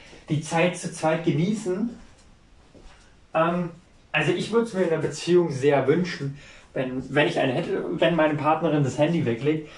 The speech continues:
Weil ich find sowas immer unhöflich, ähm, wenn man im Gespräch ist und der andere die ganze Zeit nur am Handy und dann mal, ja, ja, ja, ja.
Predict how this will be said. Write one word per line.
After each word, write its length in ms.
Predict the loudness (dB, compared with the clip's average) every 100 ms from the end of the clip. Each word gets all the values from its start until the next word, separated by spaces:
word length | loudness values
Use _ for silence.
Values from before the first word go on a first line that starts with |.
| -20 -20 -20 -20 -20 -2
Weil 140 | 0
ich 100 | 2
find 140 | 0 0
sowas 240 | 2 4
immer 260 | 4 2 0
unhöflich, 1000 | -2 0 2 0 2 2 2 -6 -10 -8 -4
ähm, 360 | -2 -2 0
wenn 100 | 0
man 140 | 2 2
im 140 | 2
Gespräch 560 | 2 0 -2 2 2 0
ist 100 | -4
und 160 | -2
der 140 | 0 -2
andere 240 | 0 0
die 80 | 0
ganze 260 | -2 0
Zeit 120 | -2 0
nur 120 | 0
am 100 | 0
Handy 360 | 0 0 2
und 100 | 4
dann 160 | 2 2
mal, 180 | 2 2
ja, 360 | 0 0 -4 -12 -20 -20 -10
ja, 340 | -2 0 0 -4 -14 -20 -20 _
ja, 440 | -4 -2 -2 -6 -14 -20 -20 -4
ja. 300 | -2 -2